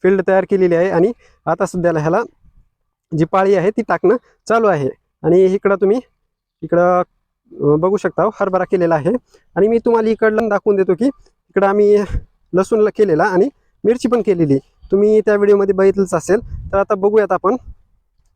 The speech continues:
तर मित्रांनो, ही जी आहे तिकडं हरभरा होता, हरभरा मोडून आम्ही आता तिथं भुईमुगाच्या शेंगा करणार आहोत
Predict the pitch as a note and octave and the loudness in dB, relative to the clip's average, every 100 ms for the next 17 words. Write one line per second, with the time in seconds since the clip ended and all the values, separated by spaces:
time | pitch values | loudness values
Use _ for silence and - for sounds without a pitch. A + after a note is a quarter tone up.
0 | _ - _ - F#3 A3+ B3 B3 B3+ B3 | _ -20 _ -4 -2 0 0 2 0 -2
1 | - - - _ _ A3 A#3 A#3 G3+ A3+ | -8 -20 -20 _ _ -2 0 0 0 0
2 | G3+ G#3 G#3 - A3 A#3 A3+ F3+ A3 - | 0 0 0 -2 -2 2 2 2 -2 -4
3 | - A#3+ B3 A#3 A3+ G#3 G3+ F#3+ F#3 F3 | -4 0 2 2 0 2 0 0 0 -2
4 | A#3 G#3+ A3 G#3 F#3+ F3 - G#3+ G3+ F#3 | -2 0 0 2 0 0 -2 0 0 0
5 | F3+ E3+ D#3+ | 0 0 0